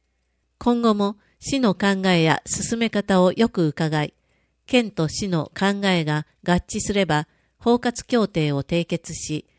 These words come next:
県としてどのような対応ができるか検討していくことになる。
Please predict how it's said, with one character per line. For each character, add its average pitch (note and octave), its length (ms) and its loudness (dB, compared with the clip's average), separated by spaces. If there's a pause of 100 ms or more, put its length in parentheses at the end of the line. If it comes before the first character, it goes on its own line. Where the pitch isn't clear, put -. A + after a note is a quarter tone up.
(240)
県 G#3+ 240 0
と E3 140 -2
し - 120 -10
て - 280 -4 (240)
ど A#3+ 160 2
の A#3 100 2
よ F3+ 140 2
う D#3+ 40 -2
な D3 140 -4
対 F3 300 0
応 E3+ 100 2
が E3 140 0
で D#3+ 100 -2
き - 160 -6
る D#3 100 0
か C#3 240 -6 (260)
検 F#3+ 300 -4
討 F3 160 0
し - 60 -10
て F3 120 -2
い E3+ 60 -4
く - 120 -18
こ F3+ 100 -2
と E3 140 -2
に C#3+ 120 -6
な C3+ 140 -4
る。 - 160 -12